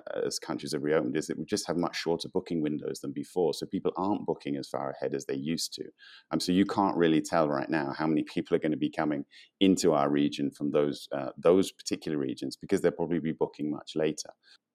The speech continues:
If you look at sentiment surveys, sentiment surveys, you know, at the moment in Europe s-, tend to show that Europeans are looking more at intra-European holidays this year than they were pre-pandemic.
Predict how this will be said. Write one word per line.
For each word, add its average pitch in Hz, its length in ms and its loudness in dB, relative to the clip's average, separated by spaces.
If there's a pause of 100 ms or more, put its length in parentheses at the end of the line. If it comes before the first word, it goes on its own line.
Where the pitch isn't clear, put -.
(360)
If - 140 -8
you 98 80 6
look 92 200 6
at - 100 0
sentiment 104 480 2
surveys, 104 520 4
sentiment 85 420 0
surveys, 85 440 2 (260)
you 71 140 0
know, 71 160 -2
at 65 140 -4
the 67 40 -2
moment 87 380 2
in 78 100 0
Europe 82 280 4
s-, - 180 -14 (100)
tend 101 380 2
to - 80 -8
show - 260 4
that 87 140 0
Europeans 82 600 0
are 76 60 -2
looking 76 340 -4
more 76 200 -2
at - 80 -6
intra-European 76 720 -2
holidays 73 500 -2
this - 220 -12
year 73 160 0
than 71 140 -6
they 71 100 -4
were 73 280 -2 (500)
pre-pandemic. 78 960 0